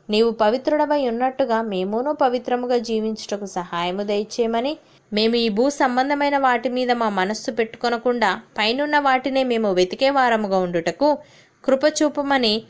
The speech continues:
మా దీన శరీరమును నీ మహిమగల శరీరమునకు సమరూపము గలదానిగా మార్చమని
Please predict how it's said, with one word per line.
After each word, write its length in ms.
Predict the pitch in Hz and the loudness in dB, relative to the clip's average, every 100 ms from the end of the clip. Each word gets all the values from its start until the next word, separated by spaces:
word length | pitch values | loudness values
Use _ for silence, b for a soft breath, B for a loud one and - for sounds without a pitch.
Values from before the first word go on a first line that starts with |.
| B - 202 | B -10 -2
మా 140 | 208 | 0
దీన 360 | 208 254 311 330 | 2 0 2 0
శరీరమును 840 | - 247 269 294 285 269 233 - | 2 2 2 0 0 0 -2 -4
నీ 160 | 190 208 | -6 -4
మహిమగల 580 | 202 190 226 254 277 285 | -2 -2 -2 -2 -2 -2
శరీరమునకు 800 | - 226 226 269 277 262 262 269 | 0 2 2 2 0 0 -2 -2
సమరూపము 800 | - 185 208 240 277 269 269 269 | -4 -2 2 2 2 0 0 0
గలదానిగా 720 | 254 254 247 254 254 247 247 | 2 2 2 2 2 0 2
మార్చమని 840 | 247 240 247 - 247 254 220 214 | 2 0 0 -2 0 0 0 -2